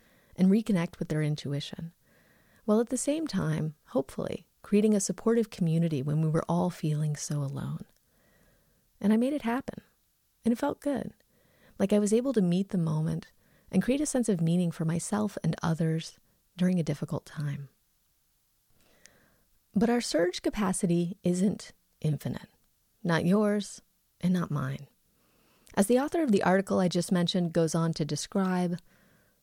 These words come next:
a crash was inevitable. And when it came,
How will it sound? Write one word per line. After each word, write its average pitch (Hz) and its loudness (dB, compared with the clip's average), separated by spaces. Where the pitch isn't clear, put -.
a 190 -2
crash 202 -4
was 151 -4
inevitable. - -4
And 185 6
when 190 6
it 190 -2
came, 262 -2